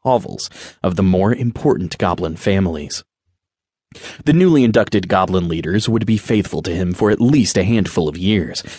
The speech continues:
and he had no immediate use for the vermin, so Korat had turned his entourage back toward the seaside fortress, which was his current center of operations and main stronghold.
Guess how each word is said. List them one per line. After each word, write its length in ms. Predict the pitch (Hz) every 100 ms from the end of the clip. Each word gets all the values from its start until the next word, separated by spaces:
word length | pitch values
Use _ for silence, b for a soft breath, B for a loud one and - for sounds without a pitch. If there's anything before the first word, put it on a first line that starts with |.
| B
and 120 | 123
he 140 | 147 170
had 180 | 165
no 240 | 127 117 196
immediate 440 | 139 131 135 113
use 320 | 120 135 90
for 200 | - -
the 100 | 92
vermin, 420 | 87 92 82 76 - _ _ _
so 240 | - 104 104
Korat 460 | - 107 92 104
had 200 | - 107
turned 300 | - 113 131
his 180 | 110 120
entourage 640 | 110 107 98 85 78 87 95
back 280 | 95 110 -
toward 240 | 107 101
the 100 | 101
seaside 540 | - 113 92 87 87
fortress, 580 | - 156 135 - 80 - - B B
which 180 | 113 107
was 140 | 98
his 160 | 95 90
current 400 | - 107 90 110
center 380 | - 104 92 95
of 80 | 87
operations 720 | 85 90 104 113 - 78 92
and 180 | 101 87
main 280 | 98 87 82
stronghold. 760 | - 98 92 90 82 76 -